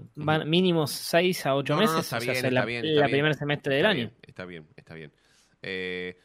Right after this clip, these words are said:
Speaker 1: bueno, bueno, bueno,
Speaker 2: Y a-,
Speaker 1: bueno.
Speaker 2: y además, no, no, pero una cosa más.
Speaker 1: Sí.
Speaker 2: Eh, este jugador te da la posibilidad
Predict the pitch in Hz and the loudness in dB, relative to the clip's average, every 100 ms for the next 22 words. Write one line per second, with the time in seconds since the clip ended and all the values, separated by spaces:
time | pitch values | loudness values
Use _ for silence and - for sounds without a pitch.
0 | _ - 139 117 160 175 170 170 165 160 | _ -4 -2 -4 -6 -6 -4 -2 -2 -2
1 | 147 165 165 180 220 - 214 220 214 185 | 4 4 6 2 -2 -2 0 0 2 2
2 | 185 208 208 190 202 185 135 196 170 - | 0 0 -2 -2 -2 0 -2 -6 -16 -20
3 | _ _ _ - 160 151 147 - 220 - | _ _ _ -4 -2 -2 -2 2 4 2
4 | - 175 196 214 208 208 _ 170 185 160 | 2 4 6 6 4 -2 _ 2 2 2
5 | 151 - 156 156 180 185 170 | -2 -2 -2 0 2 4 2